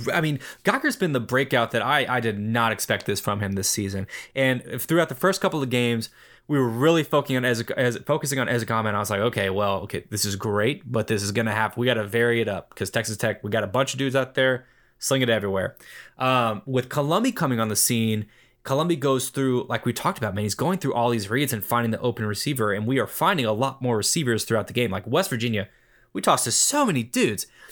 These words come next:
and we saw a lot of athleticism from a bunch of different guys, and I think that, like, in a game like this where T C U's defensive backs are struggling, you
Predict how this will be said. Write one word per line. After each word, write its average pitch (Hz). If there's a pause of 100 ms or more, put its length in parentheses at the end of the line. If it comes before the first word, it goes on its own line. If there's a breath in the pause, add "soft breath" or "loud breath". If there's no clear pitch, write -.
(140 loud breath)
and 170
we 165
saw 196
a -
lot 170
of 190
athleticism 151
from 135
a 113
bunch 139
of 139
different 123
guys, 110
and 120
I 117
think 185
that, 123
like, 127 (380 soft breath)
in 135
a 127
game 139
like 135
this 135
where 113
T 151
C 131
U's 117
defensive 123
backs 117
are 107
struggling, 104 (420 soft breath)
you 135